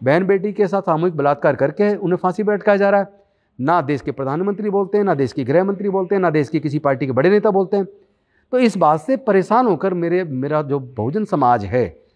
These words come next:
दलित, पिछड़ा, वंचित, आदिवासी, अति पिछड़ा, ये सब लोग को ये महसूस हुआ कि ये, इसका मतलब ये एक साजिश हमारे साथ रची जा रही है। और फिर उन्होंने जब इतिहास को पढ़ा, और हम लोग भी पढ़ा रहे हैं जगह जगह जाके पूरे देश में,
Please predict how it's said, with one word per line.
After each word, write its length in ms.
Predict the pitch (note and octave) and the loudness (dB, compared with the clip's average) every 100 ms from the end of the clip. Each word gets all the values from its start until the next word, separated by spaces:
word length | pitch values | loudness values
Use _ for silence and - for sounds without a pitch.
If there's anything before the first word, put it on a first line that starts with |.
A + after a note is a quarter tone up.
| _ _ _ | _ _ _
दलित, 340 | C3 C3 D3+ C#3+ | -2 2 2 -2
पिछड़ा, 400 | C#3 - D3 C#3+ B2+ - | -6 -2 2 2 0 -2
वंचित, 440 | B2+ C#3+ D#3 C#3 - | -2 -2 -4 -4 -2
आदिवासी, 600 | C3 C#3 C3+ C3+ C#3+ C3 - _ _ _ _ _ | 0 2 0 0 -2 -4 -6 _ _ _ _ _
अति 180 | C3+ D#3 | -6 -4
पिछड़ा, 420 | C3+ D3 C#3+ C3+ - _ _ _ _ | -4 0 0 0 -4 _ _ _ _
ये 140 | G#3+ A#3+ | 0 0
सब 260 | - C4+ | 4 2
लोग 220 | B3 A#3 A3+ | 4 0 0
को 80 | |
ये 100 | B3+ | -2
महसूस 380 | A3 G#3 G#3 G#3 | 0 0 -2 -6
हुआ 160 | E3 A#3 | -4 -4
कि 100 | B3+ | -4
ये, 220 | C4 B3+ | 0 2
इसका 380 | A#3 G3 D#3 A3+ | 2 -2 -4 -2
मतलब 420 | F#3 - G3+ C4+ - _ _ | -2 -4 -2 -2 -6 _ _
ये 120 | F#3 A3 | 0 0
एक 80 | |
साजिश 380 | G#3+ - F#3 A#3 | 4 2 2 0
हमारे 240 | G#3 F#3 F3+ | 0 0 0
साथ 260 | G3 F#3+ | -2 -2
रची 280 | D3+ D3+ G#3+ | -4 -2 -2
जा 140 | D#3+ B2 | 0 0
रही 200 | G#2+ G#2 | 0 0
है। 160 | E3+ A3+ - _ _ _ _ | -2 -2 -10 _ _ _ _
और 240 | E3+ F3+ F3+ - | 2 4 2 2
फिर 160 | A#3 | 2
उन्होंने 340 | A#3+ F#3+ G3+ G#3+ | 2 -2 -4 -2
जब 160 | G#3+ | -4
इतिहास 340 | F3+ D#3 D3 E3 | -2 -2 -4 -4
को 100 | G#3+ | -4
पढ़ा, 220 | D#3 E3+ | 0 2
और 80 | F3+ | 2
हम 160 | D#3 | 2
लोग 160 | G3+ G#3+ | 2 2
भी 120 | A#3+ G3 F3 _ | 0 -4 -14 _
पढ़ा 200 | F3 F3 | 2 2
रहे 120 | G3 | 2
हैं 40 | G#3+ | 2
जगह 160 | G#3 G3+ | 0 2
जगह 280 | G3+ F#3+ | 0 0
जाके 240 | F#3 F3 F3+ | 0 0 0
पूरे 220 | F3+ F3+ | -2 0
देश 220 | F3 E3+ | 0 -2
में, 100 | E3+ | -4